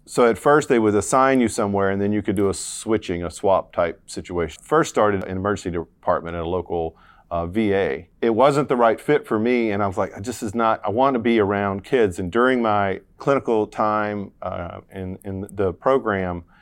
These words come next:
in the B S N program, I really was drawn towards infants, newborns,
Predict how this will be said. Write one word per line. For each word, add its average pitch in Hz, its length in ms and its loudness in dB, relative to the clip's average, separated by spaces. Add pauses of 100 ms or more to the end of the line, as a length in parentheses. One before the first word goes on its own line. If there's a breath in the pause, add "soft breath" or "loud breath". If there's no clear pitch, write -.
(240 soft breath)
in 101 40 -6
the 98 60 0
B 110 140 2
S 104 140 0
N 98 100 -4
program, 104 480 0
I - 20 2
really 120 380 2
was 95 240 -2
drawn 107 440 2
towards 95 920 -4 (440 soft breath)
infants, 113 480 -2
newborns, 101 880 -2